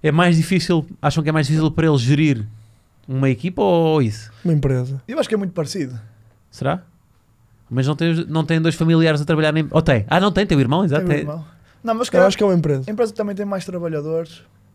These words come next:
Speaker 3: A cena, tipo, se calhar tiveste cem
Speaker 2: Não,
Speaker 3: trabalhadores.
Speaker 2: eu acho que é empresa.
Speaker 1: Será?
Speaker 2: Eu acho que sim.
Speaker 3: Achas?
Speaker 2: Então, ó, és tu que tens que, és tu, tu tens de estar preocupado com os teus trinta trabalhadores. Tu é que tens que lhes dar dinheiro para comer.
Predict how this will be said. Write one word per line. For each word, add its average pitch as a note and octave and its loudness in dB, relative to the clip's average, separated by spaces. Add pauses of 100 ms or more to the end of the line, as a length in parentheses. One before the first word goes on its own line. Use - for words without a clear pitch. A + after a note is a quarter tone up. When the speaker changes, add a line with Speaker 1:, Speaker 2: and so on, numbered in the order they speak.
(320)
Speaker 3:
A D#3+ -12
cena, D3+ -8
tipo, C#3+ -18
se - -20
calhar D#3 -2
tiveste D#3 -8
cem - -2
Speaker 2:
Não, E3+ -4
Speaker 3:
trabalhadores. E3+ 2
Speaker 2:
eu F#3+ 4
acho - 0
que - 0
é E3 2
empresa. C#3 -2 (920)
Speaker 1:
Será? E3 0 (680)
Speaker 2:
Eu D3 -6
acho C#3 0
que - -4
sim. - -10 (880)
Speaker 3:
Achas? - -12 (1200)
Speaker 2:
Então, F3+ -2
ó, D#3 0
és C#3+ -4
tu E3+ -2
que D3+ -8
tens E3+ -2
que, - -14
és E3 -4
tu, F3+ -6 (340)
tu - -20
tens F3+ 0
de E3+ -2
estar F3 2
preocupado E3+ 0
com E3+ -12
os - -18
teus F3 -2
trinta F3 -4
trabalhadores. E3 -4
Tu E3 -6
é D#3 -2
que C#3+ -10
tens D#3 -4
que D#3+ -8
lhes D3 -6
dar D#3 -2
dinheiro D3+ -4
para C#3+ -10
comer. D#3 -6